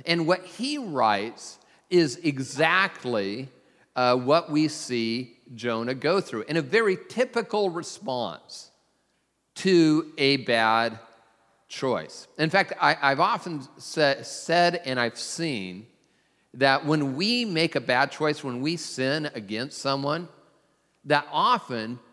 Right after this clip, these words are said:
we have a harder time than when we're sinned against. Because then s-, this weird dynamics happen. We have to justify ourselves, figure out why that person is bad. And,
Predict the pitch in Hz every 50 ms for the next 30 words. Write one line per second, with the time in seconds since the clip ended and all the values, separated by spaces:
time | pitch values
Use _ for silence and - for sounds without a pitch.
0 | _ _ _ - 131 139 165 208 220 220 180 175 165 139 135 113 - - - -
1 | 151 156 156 147 135 139 127 127 - - - 123 113 113 110 110 117 127 - -
2 | 123 131 127 127 120 123 123 127 123 120 120 117 127 127 120 117 117 113 - -
3 | _ _ _ _ _ _ _ _ - - - 135 143 139 139 131 120 - - 107
4 | 101 101 104 117 127 131 110 82 71 - - - - - - - _ _ _ _
5 | _ _ _ _ 135 131 123 147 135 151 170 165 151 - 160 151 139 131 131 135
6 | 135 151 180 190 156 156 139 131 135 131 139 139 139 - - 139 135 139 - 143
7 | 139 139 135 151 151 131 139 123 - 143 135 127 - 139 - - 127 127 127 127
8 | 127 123 - 127 123 123 123 120 - - - - - _ 156 147 139 135 131 131
9 | 127 110 113 113 120 131 127 127 123 - - - 135 131 - - 131 123 104 95
10 | 90 - 107 98 98 104 110 117 117 120 123 127 123 - _ _ _ _ _ _
11 | _ _ _ _ _ _ _ _ - 139 147 151 147 147